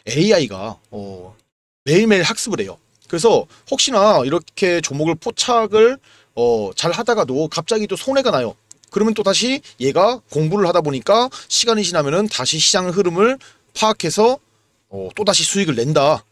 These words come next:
어, 라고 생각하시면 될 것 같아요. 제가 지금 이걸 왜 소개하냐? 우리 구독자분들 매번 뭐 채널 시청해 주셔서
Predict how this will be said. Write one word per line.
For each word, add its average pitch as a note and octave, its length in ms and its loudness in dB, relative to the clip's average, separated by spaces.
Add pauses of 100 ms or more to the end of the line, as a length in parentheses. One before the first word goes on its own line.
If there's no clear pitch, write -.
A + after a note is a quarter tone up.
(120)
어, B2 80 -6
라고 C#3 220 -2
생각하시면 D3+ 400 -6
될 G#2+ 100 -10
것 A2 120 -8
같아요. G2 340 -10 (420)
제가 F#3+ 240 2
지금 A3+ 220 0
이걸 F3 220 0
왜 F3+ 220 2
소개하냐? A#2 580 -6 (960)
우리 D3 180 -6
구독자분들 D3 800 -2
매번 B2+ 320 -6
뭐 A#2 160 -6
채널 D3 300 -2
시청해 C#3 280 -4
주셔서 B2+ 540 -2